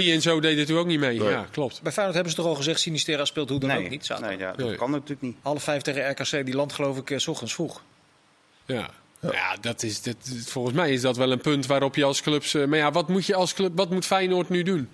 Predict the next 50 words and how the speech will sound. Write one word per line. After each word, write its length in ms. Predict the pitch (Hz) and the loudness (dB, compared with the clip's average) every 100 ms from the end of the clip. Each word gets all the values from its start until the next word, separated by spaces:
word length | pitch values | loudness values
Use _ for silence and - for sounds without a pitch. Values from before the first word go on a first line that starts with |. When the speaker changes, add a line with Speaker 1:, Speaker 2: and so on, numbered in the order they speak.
| - - _ _ _ | -16 -20 _ _ _
Speaker 4:
Een 100 | - | -6
Speaker 2:
Een 60 | 147 | 0
Speaker 4:
ander 140 | - | 2
Speaker 2:
brief 240 | 175 190 - | 4 4 4
Speaker 4:
opstellen. 240 | 180 175 | 4 4
Speaker 2:
sturen? 180 | 190 220 - - - - _ _ | 4 0 -8 -20 -20 -20 _ _
Ja, 160 | 160 | 0
een 60 | 139 | 4
ander 220 | 143 185 | 4 4
opstellen. 380 | 170 - 175 131 - | 2 2 2 2 2
Maar 460 | 165 156 151 165 | 2 4 2 -2
ja, 240 | 175 165 143 | 2 2 2
weet 160 | 156 | 2
je, 120 | 185 170 | 0 0
wat, 240 | 180 - | -2 -2
ik, 220 | 156 165 - | -10 -10 -10
ik 360 | 170 - - - - | -8 -6 -6 -6 -6
Speaker 3:
Maar 100 | 98 | -6
het 100 | - | -2
clubs 180 | 123 | 0
zijn, 260 | 117 123 113 | 4 4 2
Speaker 2:
vind 160 | - - | -2 0
het 140 | 190 | 2
zo 100 | 220 | 2
Speaker 3:
nee, 100 | 190 | 4
Speaker 2:
moeilijk 240 | 226 175 165 | 4 4 2
om 100 | 170 | 4
Speaker 3:
Feyenoord 200 | 123 123 123 | 4 6 4
Speaker 2:
dan, 100 | 151 | 4
eh, 60 | |
Speaker 3:
kan 40 | 120 | 4
het 100 | 113 | 4
individueel 500 | 120 104 110 117 120 | 2 4 4 4 4
niet, 160 | 101 | 4
maar 80 | 98 | 2
clubs 220 | - 123 | 0 -2
zijn 120 | - 101 | 0 0
natuurlijk 260 | 98 95 | -2 -4
op 60 | - | -4
zich 100 | 104 | -2
wel 120 | 92 | 0
machtig 400 | 95 104 - 95 | 0 -2 -4 -10
in, 100 | 78 | -6
in 140 | 90 | -4
dat 160 | 90 82 | -4 -4
internationale 560 | 90 92 92 - 82 90 | -8 -8 -8 -6 -6 -8
voetbal. 320 | 98 85 85 | -10 -10 -8
Dus 160 | 87 | -8
als 120 | 98 - | -8 -6
die, 260 | 98 95 | -4 -4